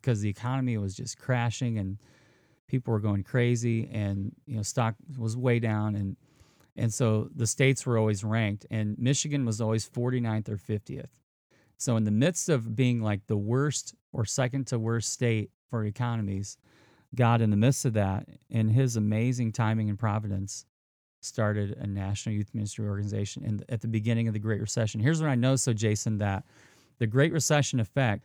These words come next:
had a, had a deep impact on churches at that time because churches began to slash their budgets. Everyone everywhere was slashing their budgets. I remember seeing commercials on T V where restaurants were saying,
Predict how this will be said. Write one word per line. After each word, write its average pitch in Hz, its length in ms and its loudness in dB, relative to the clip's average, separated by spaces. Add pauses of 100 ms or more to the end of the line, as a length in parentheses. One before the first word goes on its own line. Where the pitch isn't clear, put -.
(140)
had 135 240 4
a, 110 160 2
had 110 160 -2
a 104 80 0
deep 135 500 2
impact 117 460 0
on 107 120 0
churches 110 420 -2
at 98 60 -8
that 101 160 -4
time 101 260 -2
because 104 640 -2 (720)
churches 165 540 -2
began 117 540 0
to 107 60 -2
slash 113 500 0
their 113 160 0
budgets. 107 500 0
Everyone 143 560 0
everywhere 110 560 2
was 104 160 -2
slashing 104 400 -2
their 104 100 -2
budgets. 98 480 -2
I 127 100 2
remember 190 340 0
seeing 139 280 2
commercials 127 760 0
on 104 180 -2
T 131 340 -4
V 113 360 0
where 117 260 -2
restaurants 110 760 0
were 110 100 -2
saying, 101 480 -6